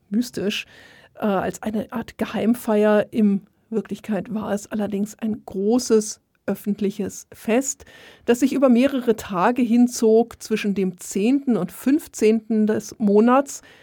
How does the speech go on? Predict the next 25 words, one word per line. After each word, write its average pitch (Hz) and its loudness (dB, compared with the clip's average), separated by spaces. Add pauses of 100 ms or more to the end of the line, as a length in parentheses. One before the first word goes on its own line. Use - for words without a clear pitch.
(380)
Wenn 208 -4
wir 208 -4
jetzt - -10
kurz 202 -4
rechnen, 240 0
sind 214 -2
das 214 -6
dann 202 -2
so 208 -2
ungefähr 208 -4
der 202 -6
zwanzigste 226 -4
bis 214 -6
fünfundzwanzigste 202 -4
Dezember. 196 0 (480)
Und 247 4
es 262 0
fällt 233 2
damit 214 2
in 180 -8
unsere 294 4
Weihnachtszeit, 220 0 (360)
aber 196 -4 (120)
natürlich 220 -6
auch - -8